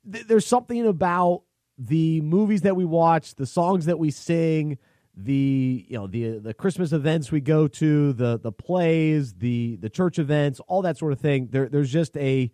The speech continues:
kid element to it all. And sure, Santa Claus contributes to that and, and having fun with him and your kids going to visit Santa, <laughs> which, by the way, I'm taking Maddie for the first time this year. So that'll,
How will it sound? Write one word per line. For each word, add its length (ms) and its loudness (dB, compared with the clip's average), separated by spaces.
kid 300 0
element 440 0
to 180 0
it 60 2
all. 480 2
And 500 -2
sure, 300 0
Santa 320 -2
Claus 720 0
contributes 600 -2
to 200 -2
that 360 2
and, 220 -2
and 260 -4
having 320 -2
fun 260 -2
with 160 -2
him 540 2
and 180 -2
your 160 -4
kids 640 0
going 280 -2
to 80 0
visit 440 0
Santa, 720 0
<laughs> 180 -4
which, 260 -4
by 140 0
the 80 0
way, 160 2
I'm 200 -2
taking 280 -2
Maddie 260 0
for 100 -10
the 60 -8
first 220 -6
time 160 -4
this 160 -6
year. 100 -4
So 100 -8
that'll, 180 -2